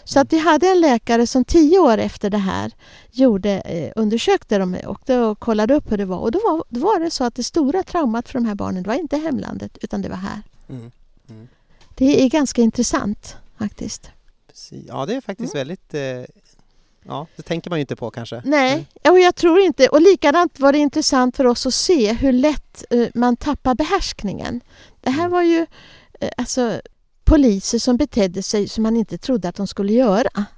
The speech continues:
Speaker 2: Mm.
Speaker 1: <laughs> Det var faktiskt så.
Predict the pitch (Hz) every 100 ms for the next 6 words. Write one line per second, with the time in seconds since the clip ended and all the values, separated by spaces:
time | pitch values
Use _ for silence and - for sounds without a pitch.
0 | _ - 107 110 - _ - - - -
1 | - - 254 226 - _ _ - 254 302
2 | - 233 233 - 180 185